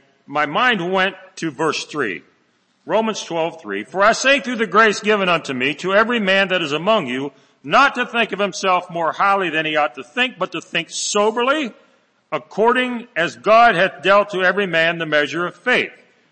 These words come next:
Now, it almost looks to me like that. Okay, he starts, "Brethren, I beseech you by the mercies of God that ye present your bodies a living sacrifice, wholly acceptable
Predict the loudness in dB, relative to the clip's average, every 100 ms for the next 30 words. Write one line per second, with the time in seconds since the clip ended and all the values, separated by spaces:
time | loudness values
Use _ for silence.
0 | _ _ -2 2 2 0 -8 -20 _ _
1 | -2 -2 -2 -8 0 6 6 6 4 2
2 | 0 0 2 2 -2 -4 0 0 2 4
3 | 2 2 0 0 -10 -20 _ _ _ _
4 | -2 -2 2 2 2 -2 -2 0 0 -4
5 | -18 _ _ _ _ _ _ 0 4 6
6 | 6 4 2 0 -2 -2 -4 -6 0 2
7 | 2 0 -2 -2 -6 -6 2 2 2 -2
8 | -6 -4 0 0 -2 0 2 2 -2 -6
9 | -6 -6 -2 -2 -4 -6 -4 -4 -4 -12
10 | _ _ -2 0 2 2 0 0 0 -2
11 | -4 -4 -4